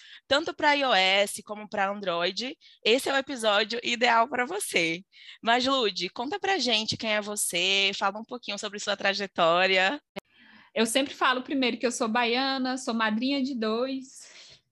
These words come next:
Speaker 2: sou filha mais velha e só depois eu falo que eu sou engenheira de software de formação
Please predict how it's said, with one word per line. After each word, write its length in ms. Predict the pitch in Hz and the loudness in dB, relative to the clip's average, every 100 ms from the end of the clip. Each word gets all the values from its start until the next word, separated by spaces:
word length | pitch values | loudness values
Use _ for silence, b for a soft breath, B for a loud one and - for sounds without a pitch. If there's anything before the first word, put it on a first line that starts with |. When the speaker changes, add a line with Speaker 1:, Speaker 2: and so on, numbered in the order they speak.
| _ _ b b b b _ | _ _ b b b b _
Speaker 2:
sou 200 | - 254 | -4 -2
filha 300 | 220 269 285 | -2 2 2
mais 320 | 285 277 285 | 2 0 0
velha 280 | 254 226 247 | 0 2 0
e 40 | |
só 180 | 262 269 | 0 0
depois 360 | 254 349 339 240 | 0 0 -2 -2
eu 80 | - | -2
falo 320 | 311 233 214 | 0 0 -2
que 80 | 202 | -10
eu 40 | |
sou 140 | - | -4
engenheira 420 | 214 220 233 214 254 | -2 0 0 0 -4
de 60 | |
software 520 | - 214 214 - 320 | -2 0 0 -2 -6
de 120 | 262 - | -6 -2
formação 800 | 220 220 247 - 214 233 370 | -2 0 -2 -4 -2 -4 -6